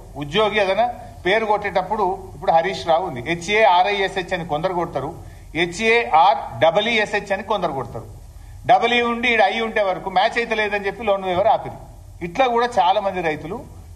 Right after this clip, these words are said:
సఫర్ అవుతున్నటువంటి పరిస్థితి ఉన్నది. గిన్ని కారణాలు ఎత్తుకుతారు మీరు,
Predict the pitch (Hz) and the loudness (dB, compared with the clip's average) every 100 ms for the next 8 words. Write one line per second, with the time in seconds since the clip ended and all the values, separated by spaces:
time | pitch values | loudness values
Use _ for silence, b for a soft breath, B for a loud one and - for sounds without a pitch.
0 | - - 139 160 156 151 139 123 117 - | -6 2 4 4 0 -2 -6 -4 -6 -2
1 | 131 - - - 95 98 - - B B | -2 -4 -12 -14 -14 -14 -16 -18 B B
2 | B - 123 202 214 190 151 151 202 175 | B -2 2 4 2 6 6 6 4 2
3 | 147 - 123 110 117 113 | 0 -2 0 0 -4 -10